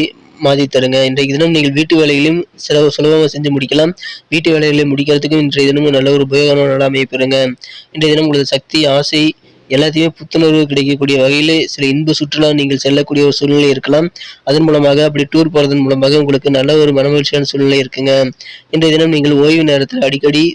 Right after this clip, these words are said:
டூர் போறதை பத்தி யோசிச்சுட்டு அதுக்கான செயல்பாடுகளை நீங்கள் காரியங்களை செஞ்சு முடிப்பீங்க. இன்றைய தினம் உங்களுக்கு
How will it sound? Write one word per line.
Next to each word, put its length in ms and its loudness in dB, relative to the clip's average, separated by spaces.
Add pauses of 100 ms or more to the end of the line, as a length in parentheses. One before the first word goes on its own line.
(100)
டூர் 260 0
போறதை 240 0
பத்தி 240 0
யோசிச்சுட்டு 540 0 (400)
அதுக்கான 360 0
செயல்பாடுகளை 720 0
நீங்கள் 320 -2
காரியங்களை 420 2
செஞ்சு 260 -4
முடிப்பீங்க. 420 -2 (580)
இன்றைய 220 -2
தினம் 220 0
உங்களுக்கு 380 -2